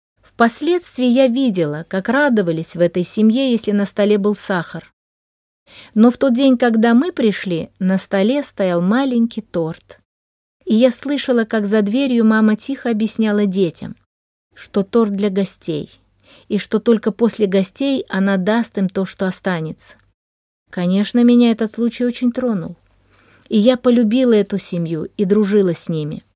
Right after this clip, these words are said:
У них я познакомилась с ещё одной верующей сестрой Галей. Все они решили эмигрировать, а тогда это ещё не составляло большого труда, особенно для верующих,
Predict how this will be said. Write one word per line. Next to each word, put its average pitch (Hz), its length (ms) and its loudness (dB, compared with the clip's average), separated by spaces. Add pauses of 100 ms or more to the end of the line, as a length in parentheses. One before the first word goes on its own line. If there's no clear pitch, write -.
(680)
У 220 120 2
них 330 240 2
я 277 80 0
познакомилась 226 880 2 (180)
с - 140 -8
ещё 233 340 0
одной 190 240 0
верующей 170 460 -2
сестрой 165 480 -4
Галей. 160 420 -2 (680)
Все - 280 -4
они 294 200 2
решили 240 380 2
эмигрировать, 175 720 0 (220)
а 196 80 -4
тогда 208 420 2
это 285 220 0
ещё 214 340 0
не 226 320 4
составляло 269 640 2
большого 160 420 -2
труда, 156 380 -8 (500)
особенно 269 440 0
для 247 160 4
верующих, 226 640 -2